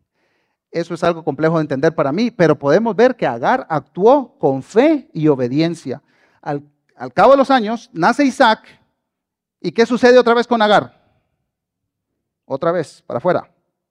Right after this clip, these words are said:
Aquí no hay espacio para dos herederos.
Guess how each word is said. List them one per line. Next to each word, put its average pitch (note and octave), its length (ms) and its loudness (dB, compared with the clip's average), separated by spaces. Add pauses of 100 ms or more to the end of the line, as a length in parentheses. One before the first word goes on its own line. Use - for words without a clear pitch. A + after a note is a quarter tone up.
(960)
Aquí - 220 -6
no C3 80 -4
hay F#3 100 -4
espacio F3+ 520 -2 (1400)
para C#3 180 0
dos D3+ 200 -4
herederos. E3 640 -2